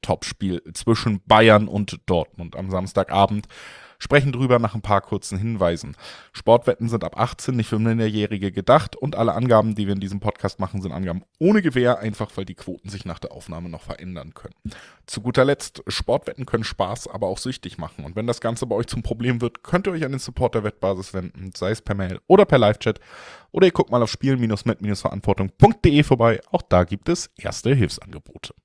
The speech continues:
Vorwort, äh, geschafft, klar, ist auch, worüber wir reden, Alex, wir haben schon gesagt, der siebenundzwanzigste Spieltag.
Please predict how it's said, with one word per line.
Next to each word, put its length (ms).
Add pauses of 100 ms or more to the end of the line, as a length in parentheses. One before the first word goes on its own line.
(1200)
Vorwort, 600
äh, 580
geschafft, 640 (200)
klar, 400 (100)
ist 260
auch, 240
worüber 360
wir 80
reden, 200
Alex, 320
wir 60
haben 100
schon 120
gesagt, 320
der 80
siebenundzwanzigste 680
Spieltag. 540